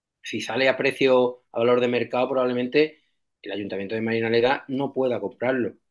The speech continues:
pero no porque no pueda jurídicamente, sino porque no puede económicamente. Otra cosa es que nosotros estamos viendo fórmulas para que cop cincuenta y siete colabore con el ayuntamiento de Marina Leda, que la tierra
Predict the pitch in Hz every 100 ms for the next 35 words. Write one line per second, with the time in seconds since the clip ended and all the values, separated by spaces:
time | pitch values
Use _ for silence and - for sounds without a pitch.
0 | _ 117 117 113 135 139 147 147 151 139
1 | 139 139 127 143 143 123 107 - 120 120
2 | 113 113 110 147 143 101 - _ 110 107
3 | 107 104 110 - 117 123 139 117 110 110
4 | 104 98 - _ 113 120 120 123 131 127
5 | 127 127 135 131 131 131 127 127 131 139
6 | _ _ _ _ _ - 123 127 131 139
7 | 127 120 113 101 117 - 123 123 123 127
8 | 117 110 135 120 123 131 127 123 117 113
9 | 110 113 123 127 127 127 135 147 - -
10 | _ _ _ _ _ _ _ _ _ _
11 | _ _ _ _ _ _ - 120 107 101
12 | 113 139 143 123 -